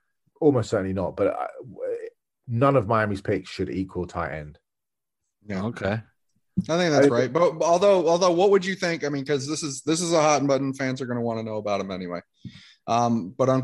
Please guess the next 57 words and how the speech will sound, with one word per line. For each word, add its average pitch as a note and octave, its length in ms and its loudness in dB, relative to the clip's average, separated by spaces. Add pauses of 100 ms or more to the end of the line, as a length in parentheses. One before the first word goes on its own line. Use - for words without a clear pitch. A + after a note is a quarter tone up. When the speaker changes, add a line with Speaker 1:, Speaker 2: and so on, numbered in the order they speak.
(120)
Speaker 2:
on B2 140 -4
Okonkwo C3 520 -2
from, A2+ 220 -6
uh, G#2 420 0
from, G#2 640 -8
from G#2+ 180 -8
Maryland, G#2 540 -4
I G#2+ 60 -6
mean, A2+ 180 -2
he's, A#2 180 -4
he's C3 160 -8
kind B2+ 200 0
of A#2+ 100 -4
fullback A2 480 -2
tight G#2+ 220 -2
end, G2+ 320 -4
uh, G2 340 -2
combo G2+ 380 -4
dude. F2+ 360 -6 (100)
And, G2 460 -4
um, F#2+ 640 -4 (120)
and, G2 420 -6
you G#2+ 120 -8
know, G2 100 -4
there's G2 220 -4
a G2+ 40 -4
lot G2 220 0
of, F#2+ 140 -4 (580)
I E3+ 60 0
mean, D#3 260 2
there's, D3+ 220 -2
there's, C#3 360 -6 (220)
there's C#3+ 140 -2
a D#3+ 40 -2
lot D#3 220 2
of C#3+ 60 0
love A#2 240 0
for G#2+ 120 -6
him G#2+ 200 -4
out G#2 200 -4
there. G#2+ 340 -2
And G2+ 420 -2
Speaker 1:
Yeah. G#2 120 4
Speaker 2:
if G2+ 140 -6
you G#2+ 60 -8
think A2 220 -6
about G#2 220 0
him, G#2+ 200 -2
if D2+ 80 -6
you F2+ 80 -10
think - 260 -8
about G#2 220 0
him G2+ 100 -4
as G2+ 240 -2
sort G#2 320 -4
of F#2+ 80 -6
a G2 140 0